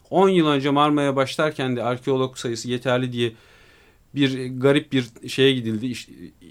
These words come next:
iş tanımına, yani taşeron üzerinden yürütüldü. Diyelim ki hazırlıksız bir deneyim ama ortada şu an bir deneyim var. Bundan sonraki projeler için hazır kadronuz var.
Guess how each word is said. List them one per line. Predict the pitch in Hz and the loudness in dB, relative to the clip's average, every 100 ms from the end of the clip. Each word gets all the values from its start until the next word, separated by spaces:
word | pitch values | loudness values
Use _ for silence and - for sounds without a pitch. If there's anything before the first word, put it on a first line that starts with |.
| _ - - | _ -20 -10
iş | 131 - | -8 -4
tanımına, | 123 113 131 135 | -2 0 0 -2
yani | 110 110 | -2 -4
taşeron | 120 - 143 | -4 0 0
üzerinden | 139 117 107 107 | 0 0 -2 -2
yürütüldü. | 104 101 113 135 | -4 -4 -6 -4
Diyelim | 131 127 | -4 -4
ki | 117 | -4
hazırlıksız | 123 120 113 - 117 107 | -4 -4 -6 -6 -8 -8
bir | - 113 135 123 | -14 -14 -6 0
deneyim | 135 185 214 | 2 2 2
ama | 196 165 | 0 0
ortada | 139 135 131 117 - _ 113 110 | -2 -2 -4 -6 -8 _ -10 -8
şu | - | -4
an | 127 127 | -2 -2
bir | |
deneyim | 127 147 185 160 | 0 0 -2 -4
var. | 180 _ _ _ - | -10 _ _ _ -8
Bundan | 196 226 | -4 -2
sonraki | 220 180 165 | 0 -2 -2
projeler | - 139 123 117 | -2 0 0 -2
için | 113 107 220 _ _ _ _ - | -4 -6 -14 _ _ _ _ -16
hazır | 170 196 185 | -4 -2 0
kadronuz | 175 170 160 160 139 139 | 0 0 2 2 0 -4
var. | 180 | -8